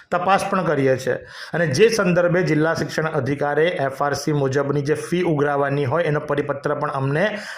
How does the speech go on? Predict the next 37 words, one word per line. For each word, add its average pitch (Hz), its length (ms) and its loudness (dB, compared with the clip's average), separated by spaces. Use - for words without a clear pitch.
આપ્યો 185 380 4
છે, 185 160 0
એ 202 160 0
પણ 175 160 0
અમને 151 220 0
દર્શાવીએ. 127 680 -2
પરિપત્ર 247 420 4
કરવામાં 190 500 4
આવે 160 180 4
છે, 185 320 0
નોટિસો 175 400 2
પાઠવવામાં 165 640 0
આવે 151 300 0
છે, 180 420 0
કાગજ 160 460 -2
કાર્યવાહી 143 400 2
કરવામાં 165 400 0
આવે 147 340 0
છે, 175 280 0
પણ 175 280 -2
બધું 151 520 0
on 156 80 0
paper 143 720 0
જ 156 100 0
હકીકતની 175 540 2
અંદર 147 400 0
તો 170 240 2
વાલી 127 380 2
ધર્મના 131 500 0
ધક્કા 120 460 -2
ખાય 123 360 -2
છે. 156 180 -2
વાલીઓ 120 480 2
તમે 135 260 0
પણ 143 180 -2
જાગૃત 135 360 0
બનો, 196 380 -2